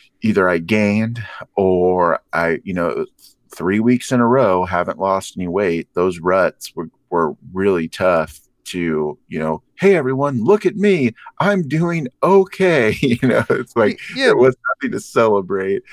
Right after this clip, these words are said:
Speaker 2: Well, and, and I think that's the only bummer about Weight Watchers is that it's something that's very weight-based, right? And I think the other thing, and first of all, again,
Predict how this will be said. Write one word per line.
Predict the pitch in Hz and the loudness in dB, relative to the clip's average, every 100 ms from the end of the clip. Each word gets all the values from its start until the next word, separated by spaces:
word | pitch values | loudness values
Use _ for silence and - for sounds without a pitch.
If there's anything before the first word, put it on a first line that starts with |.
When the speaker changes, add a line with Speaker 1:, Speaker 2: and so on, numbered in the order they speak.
| - | -6
Speaker 2:
Well, | 180 208 - 180 | 0 0 -2 -6
and, | 190 196 - | -4 -4 -6
and | 180 190 | -4 -2
I | 208 | 0
think | 269 | 0
that's | 247 226 | 0 0
the | 214 | 0
only | 202 147 | 0 0
bummer | 113 147 190 131 | 0 0 2 0
about | 113 117 101 | 2 0 0
Weight | 139 - | -4 -2
Watchers | 104 95 107 92 | -4 -4 -6 -8
is | 98 | -4
that | 107 110 | -2 -2
it's | 107 | -2
something | - 143 139 123 | -2 -2 -2 -2
that's | 104 | -2
very | 120 131 131 107 | 0 2 2 0
weight-based, | 98 104 131 120 - 107 107 101 76 - - | -2 0 0 -2 -12 -10 -6 -6 -8 -16 -8
right? | 104 107 - | -4 -4 -6
And | 117 | -6
I | 120 | -4
think | 117 196 180 - | -2 -4 -4 -2
the | 135 123 135 | 0 0 0
other | 165 180 151 117 110 113 | 0 0 -2 -4 -8 -12
thing, | - 127 110 123 | -6 -4 -4 -8
and | 131 110 | -10 -2
first | 185 185 | -2 0
of | 139 | 2
all, | 117 104 117 | 2 0 -6
again, | 110 120 127 82 | -2 0 0 -2